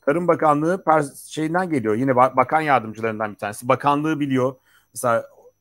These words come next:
çok, e, işi var. Yapılacak çok iş var ama ne yapacaklar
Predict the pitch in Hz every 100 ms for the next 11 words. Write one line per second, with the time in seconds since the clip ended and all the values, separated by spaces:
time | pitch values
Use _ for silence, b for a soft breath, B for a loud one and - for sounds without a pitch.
0 | _ _ _ - 185 - - - 131 131
1 | 127 127 _ _ _ _ _ 151 127 143
2 | 120 107 135 165 143 165 - 180 143 -
3 | 165 196 156 151 165 185 156 143 135 185
4 | 196